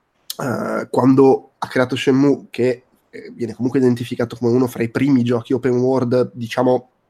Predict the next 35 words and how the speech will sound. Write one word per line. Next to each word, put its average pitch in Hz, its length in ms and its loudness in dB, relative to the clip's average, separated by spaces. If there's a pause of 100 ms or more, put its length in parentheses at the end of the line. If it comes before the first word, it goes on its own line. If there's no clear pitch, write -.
(140)
open 123 260 -2
world 120 200 2
di 120 80 -4
quel 120 180 -2
tipo 120 240 -4
lì, 113 220 -4 (180)
open 113 280 -6
world 113 340 -2
terza 113 300 -6
persona, 113 480 -4
la 107 80 -10
concezione 120 500 -4
moderna, 110 460 -2
quello 113 160 -6
che 110 80 -8
poi 110 260 -4
è, - 220 -6 (440)
non 117 140 -2
so, 110 140 -6
Yakuza, 110 640 -4 (220)
se - 220 0
vogliamo 139 460 4
anche 123 220 2
Grand 110 240 0
Theft - 300 -8
Auto, 110 480 -4 (560)
eh, 110 200 -4
anche 110 240 -8
se, 110 140 -8
vabbè, 101 140 -8
ovviamente 98 280 -10
sono 107 140 -10
giochi 101 180 -12
molto 113 220 -10
diversi. - 440 -8